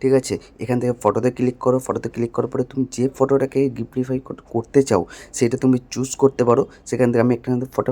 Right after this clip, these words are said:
ফটো চুজ করে নিচ্ছি। দেখো এখান থেকে একটা ফটো আমি চুজ করে নেবো আমার মনের মতো। তারপরে তোমরাকে দেখাবো যে কীভাবে এটা কনভার্ট করবে এরা Giblify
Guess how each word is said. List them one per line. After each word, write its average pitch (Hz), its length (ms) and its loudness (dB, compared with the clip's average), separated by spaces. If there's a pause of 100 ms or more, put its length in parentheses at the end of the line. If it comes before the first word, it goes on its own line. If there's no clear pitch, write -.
(120)
ফটো 113 240 4
চুজ 135 220 -6
করে 120 160 4
নিচ্ছি। 113 280 0
দেখো 110 160 0 (380)
এখান 120 140 0
থেকে 117 140 2
একটা 117 200 -4
ফটো 117 280 0
আমি 120 120 2 (120)
চুজ 135 240 -4
করে 135 120 6
নেবো 131 140 4
আমার 127 220 2
মনের 117 280 4
মতো। 117 180 2 (360)
তারপরে 123 380 2
তোমরাকে 117 340 0
দেখাবো 107 300 -6
যে 131 60 -4 (140)
কীভাবে 131 380 -2
এটা 156 100 -4 (100)
কনভার্ট 110 360 -2 (120)
করবে 117 240 0 (160)
এরা 110 140 4 (340)
Giblify 123 400 0